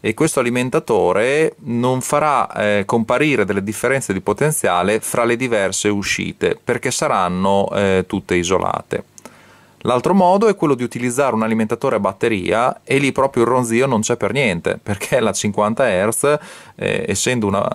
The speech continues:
batteria, viene fornita direttamente corrente continua. Tra l'altro oggi con le batterie al litio che hanno, eh, grandissime capacità e durate, si può anche avere un, eh, package ridotto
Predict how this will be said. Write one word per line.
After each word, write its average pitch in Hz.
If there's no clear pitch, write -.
batteria, 104
viene 104
fornita 110
direttamente 113
corrente 98
continua. 90
Tra 123
l'altro 131
oggi 107
con 110
le 110
batterie 117
al 113
litio 98
che 107
hanno, 113
eh, 95
grandissime 107
capacità 104
e 95
durate, 113
si -
può 120
anche 98
avere 98
un, 90
eh, 87
package 92
ridotto 113